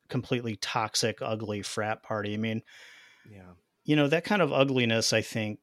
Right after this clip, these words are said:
Speaker 1: exists outside of Woodstock ninety-nine. I mean, I think Woodstock
Speaker 2: For sure.
Speaker 1: ninety-nine was, like, the pressure cooker that brought the, all these things up to the fore. And, you know, there's a very complicated and nuanced conversation to,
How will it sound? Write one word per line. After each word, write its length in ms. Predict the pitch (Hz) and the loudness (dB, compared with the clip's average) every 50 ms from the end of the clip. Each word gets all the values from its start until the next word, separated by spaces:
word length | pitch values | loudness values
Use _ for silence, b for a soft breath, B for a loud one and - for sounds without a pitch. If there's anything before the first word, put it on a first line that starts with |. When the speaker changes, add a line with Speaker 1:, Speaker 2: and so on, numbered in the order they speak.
| _ _ - - - - _ _ _ _ _ _ _ _ - | _ _ -18 -18 -18 -18 _ _ _ _ _ _ _ _ -10
Speaker 1:
exists 560 | 156 120 120 120 - - 127 120 113 - - | -8 -6 -4 -2 0 2 2 2 2 2 2
outside 480 | 123 113 120 127 - - 123 110 110 113 | 0 0 -2 0 -2 -2 0 0 -2 -2
of 120 | 110 104 | -4 -6
Woodstock 560 | 104 104 107 107 - - - 123 107 110 - - | -6 -6 -6 -4 -4 -2 -2 -2 -4 -4 -6 -6
ninety-nine. 680 | 107 104 107 101 101 98 95 98 98 107 110 113 110 | -6 -6 -6 -6 -6 -8 -8 -6 -6 -6 -4 -4 -4
I 60 | 107 | -6
mean, 180 | 101 98 101 101 | -6 -6 -6 -6
I 120 | 104 107 | -6 -8
think 320 | 110 - - 117 110 - - | -8 -6 -6 -8 -6 -4 -4
Woodstock 320 | 117 113 - - 113 104 | -4 -2 -2 -2 -2 -4
Speaker 2:
For 80 | 95 98 | -4 -4
sure. 80 | 107 | -4
Speaker 1:
ninety-nine 500 | 104 107 98 - 101 101 98 101 104 104 | -4 -4 -4 -4 -4 -6 -6 -6 -6 -6
was, 160 | 98 101 98 - | -6 -6 -6 -6
like, 160 | 107 101 - | -8 -8 -10
the 60 | 107 | -12
pressure 420 | - - - 107 104 - - 107 | -14 -10 -8 -8 -8 -6 -8 -8
cooker 380 | 107 - - 113 - - 113 104 | -8 -8 -8 -8 -6 -4 -4 -4
that 180 | 101 104 104 - | -4 -6 -4 -2
brought 300 | 117 110 101 101 101 98 | -2 0 0 0 -2 -4
the, 200 | 101 98 104 - | -6 -8 -8 -6
all 160 | 160 127 104 104 | -4 -4 -2 -2
these 220 | 110 104 95 - | -4 -6 -6 -6
things 280 | - 110 98 95 92 - | -6 -6 -8 -8 -8 -8
up 160 | 104 - - | -8 -10 -10
to 100 | - 107 | -10 -10
the 120 | 90 90 | -10 -10
fore. 480 | - - - 117 107 107 101 101 101 95 | -10 -8 -6 -4 -2 -2 -2 -2 -4 -4
And, 160 | 95 101 107 - | -6 -8 -10 -8
you 120 | 180 135 | -8 -6
know, 180 | 107 104 101 104 | -6 -6 -8 -8
there's 260 | 107 107 107 107 104 | -8 -6 -6 -6 -6
a 60 | 110 | -6
very 260 | 104 123 127 131 123 | -4 -4 -2 -2 -2
complicated 840 | 113 - - 117 113 110 - 113 120 - - 117 110 110 110 110 101 | -4 -4 -6 -6 -6 -6 -6 -6 -8 -6 -6 -4 -2 -2 -2 -2 -2
and 180 | 104 101 98 98 | -4 -4 -4 -4
nuanced 480 | 101 104 104 104 98 101 104 - - | -4 -4 -4 -6 -6 -6 -6 -8 -8
conversation 640 | - 120 101 98 101 101 - - 110 104 - - 117 104 | -8 -8 -8 -8 -6 -6 -6 -6 -6 -8 -8 -8 -8 -8
to, 100 | 104 104 | -10 -12